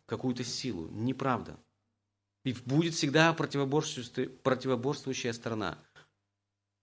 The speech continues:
Лжеучителя, в то время тоже лжепророки, которые противостояли верующему человеку.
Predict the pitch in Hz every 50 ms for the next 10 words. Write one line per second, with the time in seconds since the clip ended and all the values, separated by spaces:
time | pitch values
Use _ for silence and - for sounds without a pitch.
0 | - - 117 123 117 139 180 226 233 233 - - 226 202 190 185 185 175 156 -
1 | _ _ _ _ _ _ _ _ _ _ - - - 135 139 143 151 151 147 139
2 | 123 139 131 113 113 110 117 117 120 151 156 151 151 135 131 127 - - 101 -
3 | - 123 120 120 - 139 139 151 156 151 139 131 120 - 131 120 - 123 120 117
4 | - - 117 110 113 117 123 131 131 127 117 113 117 - - - _ _ - 110
5 | 113 123 120 117 113 - - 110 107 - - 107 104 98 90 87 - -